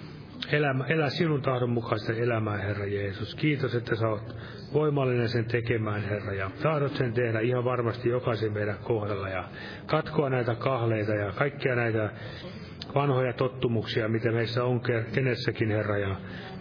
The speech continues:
kaikkea sitä, mikä ei ole sinun tahtosi mukaista, Herra, vaan auta todella sanasi henkisi kautta ja vie meitä sinun tuntemisessa eteenpäin, että saisimme nähdä myös sinun voittojasi, Herra, tässä ajassa vielä, ja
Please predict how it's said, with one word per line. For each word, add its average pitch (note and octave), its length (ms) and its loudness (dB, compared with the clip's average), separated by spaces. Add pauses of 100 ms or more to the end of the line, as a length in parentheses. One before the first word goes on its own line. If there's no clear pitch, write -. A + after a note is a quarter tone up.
(260)
kaikkea C#3 380 2
sitä, B2 240 2
mikä A#2 340 2
ei A2+ 360 2
ole A#2 180 2
sinun A#2 320 2
tahtosi A2+ 480 2
mukaista, A2+ 580 0
Herra, F#2+ 360 -2
vaan F#2 180 -4 (600)
auta C#3+ 220 2
todella B2 400 2
sanasi C3 400 0
henkisi A2 280 2
kautta A2 440 -2
ja G2 160 -2 (420)
vie C3+ 160 2
meitä A#2 360 2 (580)
sinun F3+ 300 2
tuntemisessa C3 680 2
eteenpäin, A#2 580 2
että A2+ 140 0
saisimme C#3 420 2
nähdä B2 280 2
myös A2+ 280 0
sinun C#3+ 240 2
voittojasi, A#2+ 720 2
Herra, G#2 180 0
tässä A2+ 380 0
ajassa G#2+ 440 0
vielä, G2+ 300 0
ja F#2 240 -2